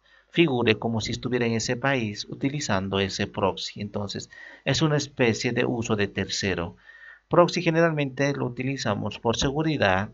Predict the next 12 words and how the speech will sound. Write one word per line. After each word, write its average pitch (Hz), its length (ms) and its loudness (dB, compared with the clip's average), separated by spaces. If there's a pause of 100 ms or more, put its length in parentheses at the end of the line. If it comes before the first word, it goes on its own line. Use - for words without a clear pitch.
(160)
y 131 120 0
muchas 139 320 -2
otras 101 260 -2
cosas 98 380 -4
más. 98 300 -2
Sería 110 440 -2
interesante 120 640 -2
revisar 120 360 -2
la 110 140 0
teoría 127 340 0
sobre 98 280 -2
proxy. 92 520 -6